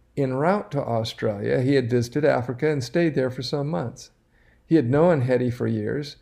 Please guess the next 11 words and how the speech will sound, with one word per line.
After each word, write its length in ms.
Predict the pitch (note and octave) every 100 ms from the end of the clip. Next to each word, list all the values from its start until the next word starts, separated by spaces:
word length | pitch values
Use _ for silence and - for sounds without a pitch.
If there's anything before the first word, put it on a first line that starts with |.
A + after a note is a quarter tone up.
| _
She 160 | -
was 140 | D3+ B2+
a 60 |
mission 340 | C#3 D3 C3+ C#3
worker 340 | F3 F3+ C3
teaching 440 | B2 F#3+ F#3 C3 A2
there. 340 | G2 - - _ _ _ - -
They 120 | C#3+
renewed 380 | C3 B2+ D3 D#3
their 180 | D#3 E3+
acquaintance, 640 | F3+ A#2 A2 A#2+ C3 -